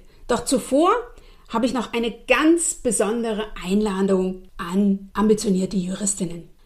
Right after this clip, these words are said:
die sich an alle richtet, die als Experten sich positionieren, als solche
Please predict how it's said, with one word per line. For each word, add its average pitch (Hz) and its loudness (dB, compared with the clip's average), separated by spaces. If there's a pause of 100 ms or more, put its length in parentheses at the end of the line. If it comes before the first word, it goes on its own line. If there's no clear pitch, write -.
(280)
die 294 10
sich 269 2
an 262 2 (100)
alle 349 8
richtet, 233 2
die 240 -4 (100)
als 240 4
Experten 240 -4
sich 202 -4
positionieren, 285 4 (420)
als 240 4
solche 262 8